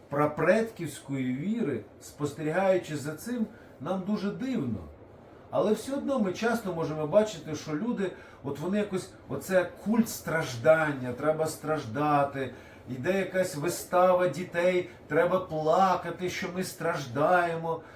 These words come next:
Люди випуск-, вони випускаються, закінчують школу, все одно треба страждати, що пройшло там ці школьні часи, і тепер люди йдуть, стають студентами. І оцей культ страждання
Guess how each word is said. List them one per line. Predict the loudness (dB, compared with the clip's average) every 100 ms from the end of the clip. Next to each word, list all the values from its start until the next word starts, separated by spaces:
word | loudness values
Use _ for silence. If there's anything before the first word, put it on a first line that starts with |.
| -14 -4
Люди | 0 2 2 -2 -2 -2
випуск-, | 2 2 0 -4 -2
вони | -2
випускаються, | -2 -2 -2 4 4 4 0
закінчують | -2 -2 -2 -2 -4 -6
школу, | -6 -2 2 2 2 0 -8 -14
все | -4
одно | -2 0 0 0
треба | 0 0
страждати, | -2 0 2 2 2 0 2 4 2 0 -6 -8 -16
що | -6 -4
пройшло | -2 -4 -4 -4 0 2 2 0 -6 -10
там | -2 -2
ці | -2 -6
школьні | -6 0 0 0 -2 -4 -8 -8
часи, | -4 -4 -2 0 2
і | 2
тепер | 0 -2 0 0
люди | -4 -6
йдуть, | -6 -8
стають | -6 -6 -6
студентами. | -10 -6 0 2 2 -2 -8 -8 -8 -12 -8
І | -4
оцей | 0 0
культ | 0 2 2 2
страждання | -4 -4 -2 -2 2 2 2 -2 -6